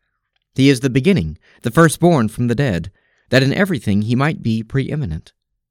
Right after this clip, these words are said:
For in him all the fullness of God was pleased to dwell,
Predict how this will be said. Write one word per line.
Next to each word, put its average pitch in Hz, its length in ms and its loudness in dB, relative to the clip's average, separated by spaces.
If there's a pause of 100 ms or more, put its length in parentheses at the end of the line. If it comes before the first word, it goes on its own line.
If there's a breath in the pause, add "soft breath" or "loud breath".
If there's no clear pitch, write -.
(360)
For 135 200 0
in 170 160 4
him 123 300 0
all 165 200 2
the 160 80 -6
fullness 185 400 -2
of 147 100 -6
God 120 260 -2
was 120 180 -10
pleased 175 400 -6
to 143 80 -4
dwell, 120 400 -6